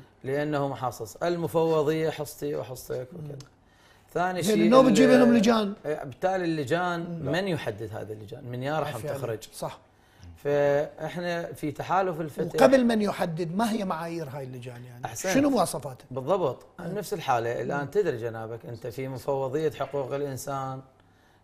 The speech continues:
Speaker 1: كانت هناك حصص و
Speaker 2: مم.
Speaker 1: وصلت للنقابات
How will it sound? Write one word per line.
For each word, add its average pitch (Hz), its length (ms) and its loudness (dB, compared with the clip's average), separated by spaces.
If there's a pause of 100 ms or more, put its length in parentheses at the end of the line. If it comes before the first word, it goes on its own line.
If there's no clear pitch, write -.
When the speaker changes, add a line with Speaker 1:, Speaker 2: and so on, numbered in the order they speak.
(240)
Speaker 1:
كانت 139 400 -2
هناك 135 320 -4 (120)
حصص - 540 -6
و 127 320 -8 (220)
Speaker 2:
مم. 143 180 -12 (520)
Speaker 1:
وصلت 147 380 -4
للنقابات 113 640 -6